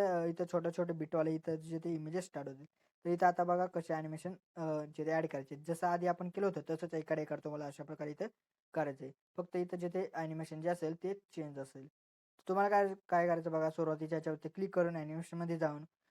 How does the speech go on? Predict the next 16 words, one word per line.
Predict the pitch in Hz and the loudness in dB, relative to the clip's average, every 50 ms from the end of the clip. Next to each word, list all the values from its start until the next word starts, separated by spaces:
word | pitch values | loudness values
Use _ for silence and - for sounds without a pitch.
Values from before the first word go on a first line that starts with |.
| _ _ _ | _ _ _
कॉम्बोमध्ये | - 165 160 160 170 180 185 185 180 180 170 170 165 | -2 -2 0 2 4 2 2 2 2 0 0 0 2
जायचे. | 170 165 156 143 156 | 4 4 4 2 0
त्यानंतर | 147 156 156 156 160 156 - - | -6 -6 -4 -2 -2 -4 -2 -2
पेंडुलम | 175 175 170 170 175 175 175 165 160 | -2 -2 0 2 2 2 2 2 2
म्हणून | 170 190 202 196 | 2 0 0 0
सुरुवातीला | 202 - 180 180 175 175 175 170 170 170 | 0 0 2 2 2 2 2 0 2 2
लावायचं | 170 160 160 160 160 160 - - 165 | 4 4 4 4 2 0 -2 -2 -4
आहे. | 160 165 - _ _ _ _ _ _ - | -4 -4 -6 _ _ _ _ _ _ 0
परत | 185 185 196 | 2 2 2
नंतर | 202 196 196 190 190 | 0 -2 -2 -2 -4
जे | 185 190 185 185 190 190 | -2 -2 -2 -2 -2 -4
इमेजवरती | - 175 175 175 180 170 180 180 170 180 | -4 -4 -2 -2 0 2 2 2 2 2
येऊन | 175 175 170 170 | 0 0 0 -2
परत | 170 - 160 156 160 | -2 -4 -4 -2 -2
ॲनिमेशनमध्ये | 151 156 160 170 175 - 175 175 170 170 165 | -4 -4 -4 -6 -6 -6 -6 -6 -6 -4 -4
जाऊन | 165 160 165 165 | -4 -4 -4 -4